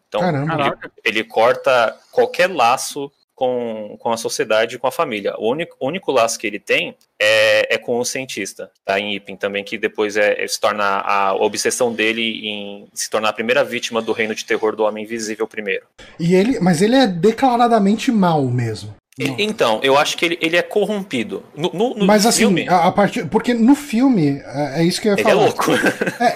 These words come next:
Speaker 2: então, no filme você vê como alguém que perdeu a sanidade, mas ele não tá com o plano de matar todo mundo.
Speaker 3: O plano dele não é ser rei no filme.
Speaker 1: Não,
Speaker 2: É,
Speaker 1: o
Speaker 2: pois
Speaker 1: plano,
Speaker 2: é.
Speaker 1: o plano... é que
Speaker 3: É
Speaker 1: assim,
Speaker 3: bem
Speaker 1: né?
Speaker 3: diferente isso.
Speaker 2: É, é,
Speaker 1: O
Speaker 2: é uma coi-, assim, existe um plano a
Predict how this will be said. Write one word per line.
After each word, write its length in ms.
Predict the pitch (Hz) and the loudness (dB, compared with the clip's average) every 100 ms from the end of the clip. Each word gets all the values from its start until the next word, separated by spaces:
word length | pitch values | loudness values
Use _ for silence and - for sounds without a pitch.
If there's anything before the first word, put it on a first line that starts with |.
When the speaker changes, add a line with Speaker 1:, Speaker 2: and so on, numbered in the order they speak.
| 233 | 2
Speaker 2:
então, 240 | 226 247 | 2 2
no 160 | 202 262 | 6 4
filme 420 | - - 294 262 | 4 4 6 6
você 300 | 220 233 262 | 4 2 2
vê 240 | 190 202 240 | 2 2 2
como 240 | 277 247 | 2 4
alguém 400 | 220 185 165 240 | 4 2 2 2
que 140 | - | 0
perdeu 360 | - 220 170 196 | 2 2 4 4
a 60 | 208 | 4
sanidade, 800 | - 185 151 139 165 240 147 131 - - - - | 2 2 2 2 4 2 0 -6 -12 -20 -20 -4
mas 480 | 175 190 196 - - | 2 4 4 0 -2
ele 160 | 208 233 | 2 6
não 180 | 302 285 | 6 4
tá 140 | 254 | 0
com 200 | - 240 | 2 2
o 40 | 214 | 4
plano 380 | 226 196 190 | 4 6 6
de 100 | 160 180 | 4 4
matar 320 | 175 175 180 | 2 4 2
todo 260 | 180 165 170 | 2 2 2
mundo. 380 | 139 113 107 - _ - | 2 -2 -6 -12 _ -2
Speaker 3:
O 80 | - | 0
plano 260 | 220 226 214 | 2 2 4
dele 160 | 202 | 2
não 120 | 285 | 2
é 40 | 262 | 0
ser 160 | - | 0
rei 240 | 208 175 165 | 2 2 0
no 100 | 131 | -2
filme. 360 | 151 131 123 - _ | -6 -6 -8 -16 _
Speaker 1:
Não, 300 | 143 113 127 | 0 2 2
Speaker 2:
É, 40 | 127 | 0
Speaker 1:
o 40 | |
Speaker 2:
pois 200 | 123 175 | 0 2
Speaker 1:
plano, 160 | 208 180 | 4 2
Speaker 2:
é. 20 | |
Speaker 1:
o 40 | |
plano... 260 | - 165 180 - - - | 0 -6 -6 -12 -16 -8
é 80 | 175 | -2
que 80 | |
Speaker 3:
É 40 | 233 | 0
Speaker 1:
assim, 120 | 151 | 0
Speaker 3:
bem 140 | 175 | 0
Speaker 1:
né? 100 | 165 | 0
Speaker 3:
diferente 300 | 165 156 135 - | 0 0 -2 -8
isso. 320 | 127 - 123 _ - | -12 -10 -14 _ -2
Speaker 2:
É, 60 | |
é, 280 | 233 190 214 | 0 2 0
Speaker 1:
O 60 | - 220 | 2 4
Speaker 2:
é 40 | |
uma 220 | 240 262 | 4 2
coi-, 160 | - 262 | 2 2
assim, 480 | 233 - 269 156 - - - | 2 4 2 0 -8 -10 -2
existe 400 | 156 214 - 254 | 2 2 4 2
um 120 | 233 | 2
plano 680 | - 220 208 240 247 240 233 | 2 4 6 6 4 2 2
a 280 | 185 185 | 4 4